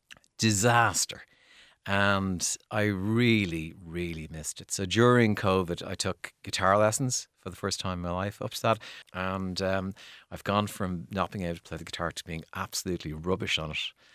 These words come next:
Uh, it's taken me a year to get there, I'll tell you. Um, <laughs> I think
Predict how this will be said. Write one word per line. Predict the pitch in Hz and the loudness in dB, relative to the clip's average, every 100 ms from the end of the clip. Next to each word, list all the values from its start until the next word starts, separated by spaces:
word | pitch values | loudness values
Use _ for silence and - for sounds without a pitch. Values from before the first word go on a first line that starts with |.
| _ _ _ | _ _ _
Uh, | 80 | -10
it's | 80 - | -6 -2
taken | 104 98 | -2 0
me | 87 | -2
a | 87 | 0
year | 95 104 98 | 2 4 4
to | - | 0
get | 87 80 | -6 -8
there, | - 92 87 | -4 0 8
I'll | - - 78 - | 8 8 0 -4
tell | - 90 | -2 0
you. | 92 | 4
Um, | 202 - 220 - 208 110 113 220 110 - 113 | 4 8 6 8 4 6 8 8 8 4 6
<laughs> | |
I | 302 277 233 185 113 113 | 8 8 6 2 2 0
think | - 156 147 127 - | 2 4 4 2 -4